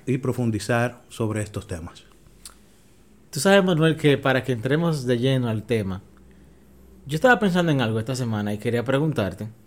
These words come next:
Speaker 2: y ver qué tú piensas.
Speaker 1: Cuidado.
Speaker 2: Hay una pregunta, tú y, tú y yo que nos gusta mucho la música, que siempre estamos escuchando eso. ¿Alguna vez tú te has preguntado, ¿puede la música condicionar tus acciones?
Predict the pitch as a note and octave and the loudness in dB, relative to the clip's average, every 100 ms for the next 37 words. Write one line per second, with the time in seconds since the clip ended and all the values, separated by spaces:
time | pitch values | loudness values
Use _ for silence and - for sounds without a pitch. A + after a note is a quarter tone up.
0 | - _ _ A#2+ A2 G#2+ A2 A#2 C3+ D3+ | -20 _ _ -4 -2 -2 -2 -6 -4 -4
1 | G2 F2 - - _ _ _ - - _ | -4 -10 -16 -20 _ _ _ -20 -20 _
2 | A2 G2+ E2+ - _ - - - _ _ | -6 -6 -8 -14 _ -20 -20 -20 _ _
3 | _ _ - E3+ G#3+ G#3+ G3 E3 C3 B2+ | _ _ -4 2 4 4 4 4 4 2
4 | A#2 A#2+ A#2 C3+ C#3 C3+ B2 C3+ C3 B2+ | 2 0 2 2 2 0 -2 -2 -2 -2
5 | B2 A#2 A#2 B2+ B2+ B2 B2+ B2 A2+ G#2+ | -4 -4 -4 -4 -2 -2 -2 -2 -4 -4
6 | G#2 A2 G#2+ A#2+ B2 B2 A#2 A2+ G#2+ G2+ | -4 -6 -6 -6 -6 -6 -4 -4 -2 -4
7 | G#2 G#2+ - - - - _ - _ D3+ | -4 -10 -16 -20 -20 -20 _ -20 _ 0
8 | G3 B3 A#3 G3+ F3+ F3 E3+ D3+ A#2+ A#2+ | 4 4 4 4 2 4 2 2 0 0
9 | A#2 A#2 G#2 - _ - C#3+ F#3 G3+ F#3+ | 0 0 -2 -12 _ -6 2 4 6 4
10 | D#3 D3 D3+ - C#3 D3 C3+ - C#3 C3+ | 4 4 2 0 0 0 -2 0 0 2
11 | C#3 C#3 B2+ B2 D3 F3 D#3 E3 - G2+ | 0 0 0 0 -2 -2 -6 -6 -6 -6
12 | F2 F#2+ - | -6 -10 -16